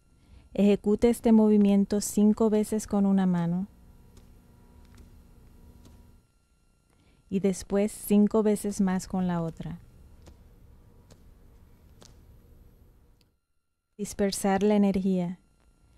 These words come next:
La energía que se ha despertado en las manos al presionar la membrana entre los dedos se expande por el cuerpo a través de los brazos, cuando se presionan los puntos de energía localizados en la parte posterior de las manos.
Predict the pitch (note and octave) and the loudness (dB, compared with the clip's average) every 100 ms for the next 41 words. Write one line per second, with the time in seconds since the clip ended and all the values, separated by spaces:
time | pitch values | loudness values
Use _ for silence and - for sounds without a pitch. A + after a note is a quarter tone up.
0 | _ _ G3+ G3+ F#3+ G3 A3+ A#3+ B3 - | _ _ 0 2 4 4 2 4 0 0
1 | G#3+ A3+ - A3 G#3 G#3 G3+ G#3 G3 G3+ | 0 0 0 -4 -2 0 2 2 2 0
2 | G3 G3 F#3 F3 - F3+ F#3 F3+ F#3+ F3+ | 0 0 0 -4 -6 -4 -2 -2 0 0
3 | F3+ G3 G3+ G#3 G3 G3 G3 G3 F#3+ F#3+ | 0 2 4 4 2 2 2 0 -2 -4
4 | F#3 G3 F#3 F3 F3 - _ - G3 G3 | -4 -4 -4 -4 -10 -20 _ -10 -8 -6
5 | - G3+ G#3 A3 A3 G#3 G3+ - F#3+ F#3+ | -2 2 4 2 2 0 0 -2 -4 -4
6 | G3+ G3+ - F#3 G3 F#3 F3+ F3+ G3+ G3 | -6 -8 -6 -6 -2 -2 -2 -2 -4 -4
7 | F#3+ F#3 F3+ - E3+ - - _ _ _ | -4 -4 -4 -6 -10 -12 -18 _ _ _
8 | - F#3+ F#3+ F#3 F#3+ F#3+ F#3 F#3+ G3 A3 | -6 0 2 2 0 0 0 2 4 4
9 | A3+ - G#3+ G#3+ G#3+ G3+ G3 F#3+ G3 G3+ | 2 4 4 4 2 2 2 2 0 0
10 | G#3 G3+ F#3+ F#3 - F#3+ F#3+ G3+ G#3 F#3+ | 0 0 -2 -4 -2 0 0 0 0 0
11 | F3+ F#3 F#3 G3 G3 - F#3+ F3+ F3 F3+ | 0 -2 -2 -4 -4 -4 -4 -2 -2 -2
12 | F3+ F3+ F3+ E3+ E3 D#3+ - | -4 -4 -4 -2 -4 -6 -12